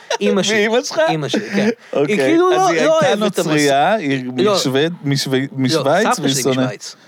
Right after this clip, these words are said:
Speaker 1: אה, אוקיי.
Speaker 2: אמא שלי נולדה בארץ, היא, היא כאילו, היא, היא, היא גדלה ביהדות והכל, כל הדברים האלה, אבל עכשיו, בתור אישה מבוגרת יותר,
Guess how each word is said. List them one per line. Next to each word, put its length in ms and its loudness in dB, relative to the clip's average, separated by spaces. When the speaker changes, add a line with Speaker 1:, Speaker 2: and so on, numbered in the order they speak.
Speaker 1:
אה, 120 0
אוקיי. 440 0
Speaker 2:
אמא 180 0
שלי 140 0
נולדה 260 0
בארץ, 600 -2
היא, 160 2
היא 180 0
כאילו, 440 2
היא, 160 -4
היא, 340 -4
היא 220 0
גדלה 420 2
ביהדות 760 0
והכל, 440 0
כל 100 0
הדברים 380 0
האלה, 140 2
אבל 140 -2
עכשיו, 260 -4
בתור 320 -2
אישה 480 -4
מבוגרת 520 -4
יותר, 320 0